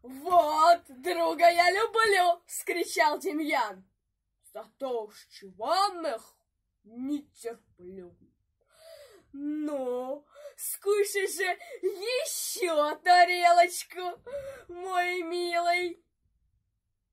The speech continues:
Тут бедный Фока мой, как не любил уху, но от беды такой, схватя в охапку кушак и шапку, скорее без памяти домой.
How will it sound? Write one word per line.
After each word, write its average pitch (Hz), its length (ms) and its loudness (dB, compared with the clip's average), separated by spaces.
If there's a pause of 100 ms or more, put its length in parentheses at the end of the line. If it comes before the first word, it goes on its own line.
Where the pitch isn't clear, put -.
(120)
Тут 320 680 -12
бедный 320 1000 -6
Фока 427 840 -8
мой, 392 800 -10 (320)
как 359 320 -10
не 427 280 -8
любил 453 800 -8
уху, 523 680 -10 (340)
но 359 240 -8 (120)
от 330 80 -10
беды 494 720 -2
такой, 453 720 0
схватя 466 560 -4 (160)
в 453 120 2
охапку 453 680 -4
кушак 440 680 -2
и 302 60 -12
шапку, 480 800 -2 (220)
скорее 480 680 -6
без 453 240 -8
памяти 392 720 -4
домой. 320 840 -4